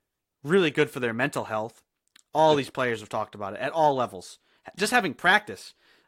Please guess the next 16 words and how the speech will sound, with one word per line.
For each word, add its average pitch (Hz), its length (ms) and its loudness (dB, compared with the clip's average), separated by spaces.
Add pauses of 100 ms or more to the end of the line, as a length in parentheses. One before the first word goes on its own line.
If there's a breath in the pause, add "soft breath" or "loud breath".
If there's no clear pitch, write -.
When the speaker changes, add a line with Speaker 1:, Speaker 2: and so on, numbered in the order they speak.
Speaker 1:
The 151 160 -6
number 220 240 4
of 147 240 0
athletes 180 400 0
I've 160 140 -2
heard 175 280 -2
say 170 300 -2
just, 160 160 -10
like, 139 160 -4
how 147 200 2
excited 151 420 -2
they 143 100 0
are 143 120 0
for 117 120 -12
practice 135 500 -8
now, 165 360 -4